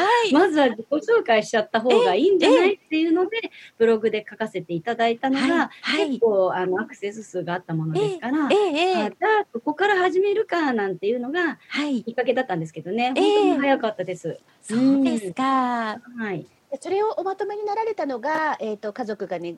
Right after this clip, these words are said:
Speaker 3: が、願いが叶う魔法という書籍。
Speaker 2: そうなんです、そうなんです。
Speaker 3: じゃあ、
Speaker 2: はい。
Speaker 3: その出版をおすすめになられた、その出版社の方っていうんでしょうかね。
Speaker 2: はい。
Speaker 3: 相当その内容に惚れ込んだってことですよね。「やりましょう、
Speaker 2: うん。
Speaker 3: やりまし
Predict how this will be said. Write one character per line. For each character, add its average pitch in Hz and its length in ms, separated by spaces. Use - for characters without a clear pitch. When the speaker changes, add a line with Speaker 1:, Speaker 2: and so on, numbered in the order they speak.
Speaker 3:
が、 170 160
願 208 300
い 170 80
が 156 140
叶 190 260
う 254 240
魔 185 100
法 180 260
と 170 140
い 160 280
う - 160
書 - 160
籍。 - 200
Speaker 2:
そ 453 100
う 415 40
な 370 100
ん 294 40
で 269 100
す、 - 60
そ 285 100
う 269 40
な 233 100
ん - 20
で 214 80
す。 175 320
Speaker 3:
じ 240 80
ゃ 262 120
あ、 269 60
Speaker 2:
は 233 40
い。 185 100
Speaker 3:
そ 214 100
の - 20
出 208 260
版 294 240
を 311 260
お 180 60
す 247 120
す 269 100
め 254 80
に 254 80
な 262 100
ら 269 80
れ 202 140
た、 180 180
そ 180 100
の 160 60
出 160 240
版 208 160
社 175 100
の 131 140
方 175 240
っ - 40
て 143 120
い - 20
う - 20
ん - 20
で - 80
し 123 80
ょ - 20
う - 40
か 127 100
ね。 185 180
Speaker 2:
は 208 160
い。 160 60
Speaker 3:
相 311 240
当 302 160
そ 285 120
の 262 120
内 262 240
容 262 160
に 240 280
惚 - 120
れ 247 80
込 247 140
ん 220 60
だ 165 80
っ - 60
て 151 80
こ 160 100
と 165 80
で 147 80
す 139 120
よ 123 80
ね。 147 260
「や 330 120
り 370 80
ま 359 100
し 359 60
ょ - 20
う、 - 40
Speaker 2:
う - 20
ん。 - 20
Speaker 3:
や - 40
り - 60
ま - 120
し - 40